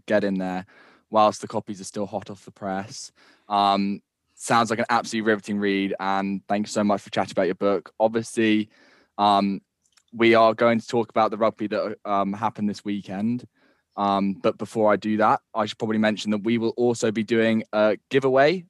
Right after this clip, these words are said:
for one of Luke's books. Um, Luke's kindly gonna offer us one,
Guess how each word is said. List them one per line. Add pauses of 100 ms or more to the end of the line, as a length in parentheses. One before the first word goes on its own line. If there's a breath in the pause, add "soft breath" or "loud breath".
(120)
for
one
of
Luke's
books.
Um,
Luke's
kindly
gonna (240)
offer
us
one,